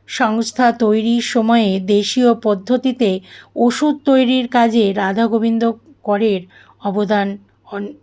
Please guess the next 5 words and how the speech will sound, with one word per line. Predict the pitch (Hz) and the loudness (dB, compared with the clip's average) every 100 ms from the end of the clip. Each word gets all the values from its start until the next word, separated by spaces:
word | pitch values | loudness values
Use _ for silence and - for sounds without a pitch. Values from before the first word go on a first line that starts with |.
| _ - | _ -8
ছিল | 240 220 | -2 0
অনেকটা। | 196 196 214 214 - 202 190 - _ _ - - - - | 0 -2 -6 -8 -8 -6 -6 -14 _ _ -20 -20 -20 -4
উনিশশো | 247 277 294 - 294 - | 2 4 4 2 -2 0
আঠেরো | 220 220 262 262 | -4 -2 0 0
সালের | 262 247 247 254 | 2 2 2 0